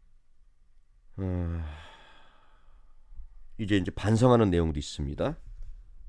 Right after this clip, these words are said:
어, 이제 아들을 보면서 이제 아들에게 이제 이 충고합니다.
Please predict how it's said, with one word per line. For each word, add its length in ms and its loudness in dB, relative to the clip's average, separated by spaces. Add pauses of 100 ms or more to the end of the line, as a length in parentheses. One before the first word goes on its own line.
(1600)
어, 500 6 (500)
이제 340 2
아들을 460 6
보면서 720 2 (540)
이제 160 -6
아들에게 580 6
이제 460 2 (260)
이 240 -4
충고합니다. 960 -2